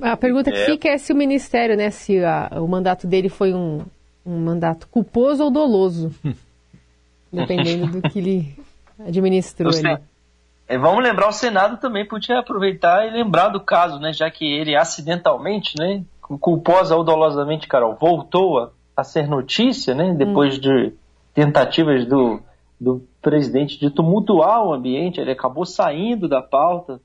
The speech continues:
Speaker 2: como favorece muito essa, essa situação de crise institucional, mais uma vez, que o presidente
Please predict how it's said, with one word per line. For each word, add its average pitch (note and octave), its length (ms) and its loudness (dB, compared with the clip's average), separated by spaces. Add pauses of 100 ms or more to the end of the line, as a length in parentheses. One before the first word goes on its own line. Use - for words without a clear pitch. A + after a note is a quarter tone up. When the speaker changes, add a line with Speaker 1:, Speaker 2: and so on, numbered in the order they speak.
(360)
Speaker 2:
como C3+ 240 -12
favorece C#3 560 -2
muito C#3 500 -4
essa, A#2+ 400 -4
essa - 260 -8
situação - 520 -4
de B2+ 100 -10
crise D3 420 0
institucional, C3+ 600 -2
mais A#2+ 180 0
uma A#2+ 220 0
vez, B2+ 240 0
que - 100 -12
o C3+ 40 0
presidente B2 720 -2